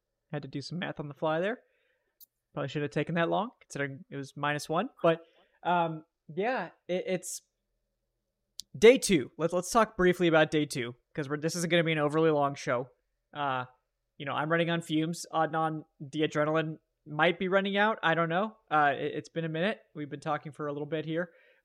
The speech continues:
But, uh, day two, this was, based on how this fell, Adnan didn't pop into the live show, which you can still go back and watch day one. If you're bored today and you want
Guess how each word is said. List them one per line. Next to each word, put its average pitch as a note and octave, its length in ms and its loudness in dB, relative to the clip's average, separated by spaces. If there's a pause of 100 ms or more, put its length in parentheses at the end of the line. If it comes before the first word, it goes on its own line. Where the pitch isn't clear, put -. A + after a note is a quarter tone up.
But, D#3+ 320 2
uh, D3+ 280 4 (1080)
day A#3 220 4
two, C4 400 0 (680)
this F#3+ 260 0
was, G3+ 300 -4 (200)
based C4+ 280 6
on C4 80 8
how A#3+ 120 8
this G#3 180 4
fell, F#3 400 6 (200)
Adnan E3+ 280 2
didn't D#3 200 -6
pop E3 240 4
into D3+ 200 2
the D3+ 160 -8
live D3 240 4
show, D#3 380 0 (360)
which D#3 200 -6
you F3+ 60 -4
can A3+ 120 -4
still A#3 160 4
go G#3+ 120 6
back G3 180 6
and F#3+ 100 2
watch F3+ 200 6
day F3+ 140 6
one. F3 300 4 (280)
If E3 160 0
you're F#3 100 8
bored F#3+ 480 6 (360)
today G3+ 380 10 (360)
and D#3 120 -2
you E3+ 120 2
want G3+ 240 4